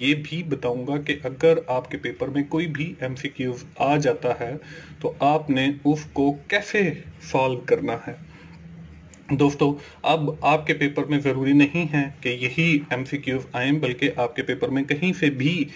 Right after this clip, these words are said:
एमसीक्यूज़ आ सकता है। तो इस वीडियो को देखने के बाद आप इंशाअल्लाह ताला इस काबिल हो जाएंगे कि आप कोई सा भी एमसीक्यूज़ आ जाए,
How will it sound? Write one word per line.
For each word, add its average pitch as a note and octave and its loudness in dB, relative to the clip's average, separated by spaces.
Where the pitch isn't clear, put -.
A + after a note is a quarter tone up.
एमसीक्यूज़ C3+ 0
आ C3 4
सकता - -4
है। - -4
तो - -2
इस F3+ 0
वीडियो C#3 6
को D#3 0
देखने C3+ 0
के C#3+ 0
बाद B2+ 2
आप D3 2
इंशाअल्लाह C3+ 0
ताला B2 0
इस E3 0
काबिल B2+ -2
हो C3 0
जाएंगे C3 -2
कि C#3 -2
आप B2+ 0
कोई F#3 6
सा E3+ 4
भी C3+ 2
एमसीक्यूज़ B2+ -4
आ C#3 4
जाए, B2+ 2